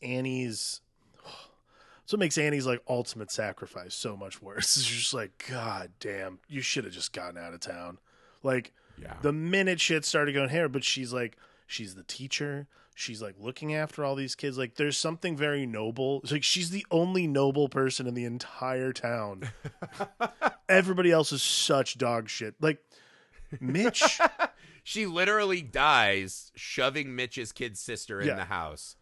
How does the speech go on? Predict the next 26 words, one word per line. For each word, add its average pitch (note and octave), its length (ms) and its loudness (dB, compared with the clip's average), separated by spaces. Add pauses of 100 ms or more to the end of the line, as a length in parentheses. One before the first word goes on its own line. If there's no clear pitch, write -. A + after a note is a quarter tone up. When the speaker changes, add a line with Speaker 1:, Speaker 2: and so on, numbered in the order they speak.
(160)
Speaker 1:
Mitch D#3+ 340 -2
Speaker 2:
And G#3+ 60 0
Speaker 1:
is F3 100 -2
Speaker 2:
just, C#3 160 2
Speaker 1:
such C#3+ 280 4
Speaker 2:
like, E3 80 2
Speaker 1:
a D#3+ 40 4
Speaker 2:
lets D3 320 2
the D3 60 -4
birds B2+ 360 -4
peck - 280 -6
her G#2+ 100 -6
twenty A2 360 -8
thousand G#2+ 480 -6
Speaker 1:
Yeah. A2+ 180 -6 (100)
Speaker 2:
times. - 300 -14 (300)
Speaker 1:
Mitch D3+ 340 -2
is F#3 160 0
such - 340 0
a D3+ 80 -2
douchebag. C#3 840 0 (180)
Like, C3+ 280 2
the D#3 140 -2
entire, D#3 440 0
like, C#3+ 200 2
again, C3 380 -6